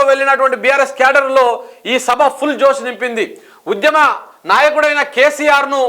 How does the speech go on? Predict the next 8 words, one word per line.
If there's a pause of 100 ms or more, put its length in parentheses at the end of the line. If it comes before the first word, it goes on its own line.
(140)
మరోసారి (580)
చాలా, (400)
మరోసారి (360)
చూశామంటూ (140)
చాలా
మంది (100)
మాట్లాడుకోవడం (100)
కనిపించింది.